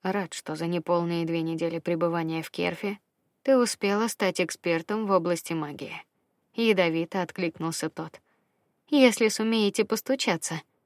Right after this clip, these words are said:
так сказал Мэтт, «что нужно не принимать за истину то, что мы видим». Тихо ступая по ковру из игл, Ева подошла ближе.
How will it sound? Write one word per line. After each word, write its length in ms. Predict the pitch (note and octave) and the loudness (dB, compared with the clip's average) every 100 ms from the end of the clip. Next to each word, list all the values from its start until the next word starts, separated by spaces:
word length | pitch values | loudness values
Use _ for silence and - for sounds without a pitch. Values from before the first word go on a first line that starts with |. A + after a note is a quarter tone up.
| _ | _
так 240 | - C#4 C4 | 0 0 0
сказал 420 | - F#3 F3 E3+ | -2 2 4 2
Мэтт, 300 | F3 E3+ - _ _ _ _ _ _ _ _ - | 2 0 -4 _ _ _ _ _ _ _ _ -18
«что 280 | - C4+ A3 | 2 4 6
нужно 360 | A3 G3+ G3 | 4 4 4
не 100 | G3+ | 2
принимать 480 | G3+ G#3 G#3+ A#3+ G3 | 2 2 2 2 4
за 140 | F3 | 6
истину 440 | F#3 F#3+ - F#3 F3+ | 6 2 0 0 0
то, 220 | F#3+ F#3+ | 2 2
что 160 | - B3 | 2 2
мы 160 | B3 | 2
видим». 400 | A3 G3 E3+ E3 _ _ _ _ _ _ _ _ | 2 0 -2 -6 _ _ _ _ _ _ _ _
Тихо 320 | - G3+ - | -4 -4 -4
ступая 460 | F3 - E3+ F#3+ F3+ | -8 -6 -4 -2 -2
по 140 | E3 | -4
ковру 340 | E3+ F3+ G3+ F#3+ | -2 0 2 2
из 180 | F3 G3 | 2 2
игл, 280 | B3+ G3+ | 2 4
Ева 320 | G3 G3+ A#3 G#3 | 2 2 0 0
подошла 440 | G#3 G#3 - A3+ | 0 0 0 -2
ближе. 400 | A3+ A3 E3 D#3+ | 0 -2 -2 -8